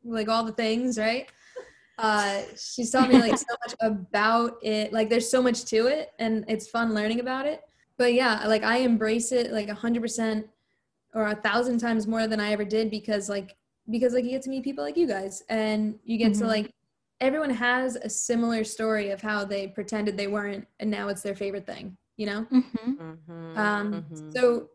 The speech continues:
Speaker 1: it really was the election. I do have a, a funny story. My two best friends growing up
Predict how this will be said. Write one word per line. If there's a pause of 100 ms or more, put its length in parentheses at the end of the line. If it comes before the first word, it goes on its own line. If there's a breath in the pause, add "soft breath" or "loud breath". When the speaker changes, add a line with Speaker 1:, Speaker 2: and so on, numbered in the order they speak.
Speaker 1:
it
really
was
the
election. (420)
I
do
have
a,
a
funny
story.
My (100)
two
best
friends
growing
up